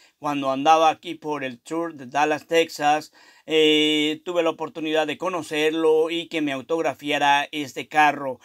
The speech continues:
Ahorita te voy a enseñar cuál otro me autografió también más, pero primero quiero hacer la comparación de estos dos y del, de la versión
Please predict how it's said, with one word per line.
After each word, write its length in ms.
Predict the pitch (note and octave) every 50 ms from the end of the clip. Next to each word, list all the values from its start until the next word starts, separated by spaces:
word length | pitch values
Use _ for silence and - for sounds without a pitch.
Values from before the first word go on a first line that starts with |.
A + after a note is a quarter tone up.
| - - -
Ahorita 460 | - D3+ D#3+ F3+ G#3+ B3+ B3+ A#3 G3+
te 80 | - F#3
voy 200 | F3 F#3+ G3 G3+
a 20 |
enseñar 560 | G3+ E3+ E3+ D#3 D#3 D#3+ E3+ E3+ E3+ E3+ E3
cuál 300 | - E3 D#3+ D#3 D#3+ D#3
otro 240 | D#3+ E3 D#3+ F3 D#3+
me 100 | D3 C#3
autografió 760 | C3+ C3 B2 - F3+ F#3 F#3+ F3 D#3 - C#3+ C#3+ D3 D3+ D3+
también 480 | D#3 D#3+ C3 B2+ B2 C#3 C#3+ C#3 C3 C3
más, 380 | C#3 D#3+ F3+ G3 G#3 G3 - _ - - - - - _ -
pero 340 | G#3 A3+ A#3 A#3 A#3 -
primero 640 | _ - E3+ D#3+ E3 D#3+ E3 F#3 G#3 G#3 G3+ G3+ F3+ -
quiero 340 | - E3+ F3 F3+ F3+ E3+
hacer 380 | D#3+ D3+ B2 - D#3 D#3+ E3+ E3
la 200 | E3 D#3+ D3 B2
comparación 920 | - C#3 C3+ A#2+ - F#3 F#3+ F3+ D#3 - - D3+ D#3 D#3+ D#3+ D#3+ E3 E3 D#3
de 220 | D3+ D3 D#3 D#3+
estos 380 | D#3+ D#3 - F3 D#3 C#3+ B2+ A#2
dos 420 | D3+ D3+ E3 F3 F#3 F#3+ F#3+ _ _ _ _ _ - - _ -
y 420 | F#3+ G#3 A3 A3+ A#3 A#3 A#3 _ _ _ _ _ _
del, 880 | E3 D#3 D#3+ D3+ D3 D3 C#3+ C#3+ C#3+ C#3+ C#3+ C#3+ C#3+ D3 D3+ D3 _ -
de 220 | F3 D#3 D3+ D3
la 180 | D3 C#3+ C#3 C3+
versión 720 | C#3+ D3+ C#3+ B2 - D#3+ E3+ E3+ E3+ E3 D#3+ D#3 _